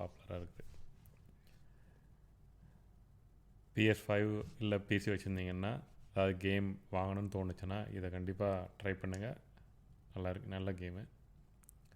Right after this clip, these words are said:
அப்புறம் இந்த மாசம், அப்புறம் இப்போ ரீசென்ட்டா வந்த PlayStation Plus கேம்ஸ்லாம் பார்க்கலாம். என் பி ஏ டூ கே ட்வென்டி ஃபோர், இது வந்து பேஸ்கெட் பால் கேம், எல்லாருக்கும் தெரியும். So,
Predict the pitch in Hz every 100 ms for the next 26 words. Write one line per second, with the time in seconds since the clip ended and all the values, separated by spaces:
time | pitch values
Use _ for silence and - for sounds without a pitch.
0 | - - - - - - - - 127 127
1 | 123 117 110 110 107 107 - 110 107 104
2 | 101 - - - - - - 101 92 95
3 | 95 92 95 90 98 92 90 90 87 87
4 | - 98 95 - 90 92 85 92 90 -
5 | 95 90 - 95 90 92 90 90 117 -
6 | - - - - - - - - - 104
7 | 104 104 104 98 107 98 - 101 98 -
8 | 90 92 - 95 90 - - - - -
9 | - - - - - - - - - -
10 | - 95 92 92 92 92 - 95 92 90
11 | 87 92 101 - - - - - - -
12 | - - - - 90 92 87 90 90 -
13 | - - - - - - - - - -
14 | - - -